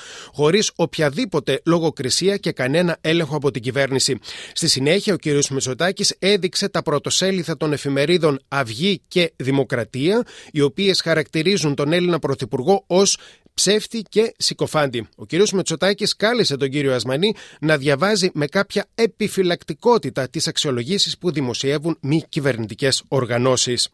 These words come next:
Με το πρώτο φως της σημερινής ημέρας, δύο πυροσβεστικά αεροπλάνα και ένα ελικόπτερο άρχισαν να πραγματοποιούν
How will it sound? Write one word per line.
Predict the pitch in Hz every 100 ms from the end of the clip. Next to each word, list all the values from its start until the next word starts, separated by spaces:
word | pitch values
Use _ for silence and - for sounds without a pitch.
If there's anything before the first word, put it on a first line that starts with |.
| _ _ - - - - - -
Με | 175
το | 180 190
πρώτο | 220 220 214
φως | 220 214 -
της | 196 -
σημερινής | 196 185 196 196
ημέρας, | 190 185 156 143
δύο | 123 185
πυροσβεστικά | 180 175 160 147 143 147 180 175 180
αεροπλάνα | 165 160 156 147 170 180 156 123
και | -
ένα | 151 175
ελικόπτερο | 165 151 139 190 196 - 135
άρχισαν | 143 160 170 165
να | 156
πραγματοποιούν | 147 143 143 139 139 151 165 185